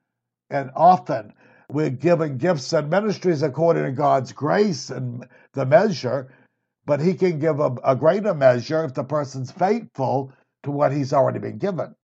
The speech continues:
Or his greater measure can be taken away if he's not faithful to what God intends. People always think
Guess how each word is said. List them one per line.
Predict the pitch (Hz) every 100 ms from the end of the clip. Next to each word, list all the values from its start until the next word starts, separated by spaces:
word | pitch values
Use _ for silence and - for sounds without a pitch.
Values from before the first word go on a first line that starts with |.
| _ _ _ _ _
Or | 156 147 147 156
his | 147 165 131
greater | 175 202 208
measure | 147 131 131 151
can | 135 147 127
be | 131
taken | 143 143 131
away | 127 120 147 170 117 95 92 - _ _ _ _ _ _ _
if | -
he's | 135 131 131
not | 113 -
faithful | - 170 - - 117 107 113 _ _ _ _
to | 127
what | 131 117
God | - 110 104
intends. | 107 107 - 180 117 - - - - _ _ _ 165
People | 175 147
always | 135 143 170 170 143 -
think | 180 151 127